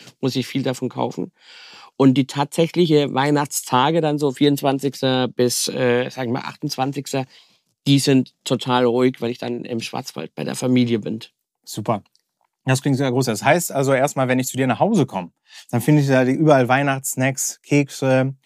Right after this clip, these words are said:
Speaker 2: Naschereien oder wie kann ich mir das vorstellen?
Speaker 1: Ja, und es ist, äh, absolut Christmas Overload zu Hause.
Speaker 2: <laughs>
Speaker 1: Ähm,
Speaker 2: Erzähl mal, wie sieht, wie sieht das aus bei dir?
Speaker 1: Naja, riesen-,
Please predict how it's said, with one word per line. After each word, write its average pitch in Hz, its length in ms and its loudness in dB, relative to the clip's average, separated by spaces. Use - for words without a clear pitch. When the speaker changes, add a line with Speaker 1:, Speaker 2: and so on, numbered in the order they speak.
Speaker 2:
Naschereien 131 800 2
oder 120 200 -2
wie 117 60 -2
kann 117 100 -2
ich 113 40 -2
mir 117 60 0
das 104 80 -6
vorstellen? - 340 -10
Speaker 1:
Ja, 127 60 6
und 127 80 6
es 135 140 2
ist, - 60 -2
äh, 123 160 2
absolut 127 420 -2
Christmas 139 460 -4
Overload 135 460 -2
zu - 180 0
Hause. 139 280 -2
Speaker 2:
<laughs> 175 100 -6
Speaker 1:
Ähm, 139 460 2
Speaker 2:
Erzähl 139 240 0
mal, 135 100 0
wie 139 80 0
sieht, 135 160 -4
wie 131 60 -8
sieht 135 120 -2
das 120 100 -4
aus 120 180 -4
bei 104 80 -4
dir? 101 180 -6
Speaker 1:
Naja, 113 380 0
riesen-, 151 440 2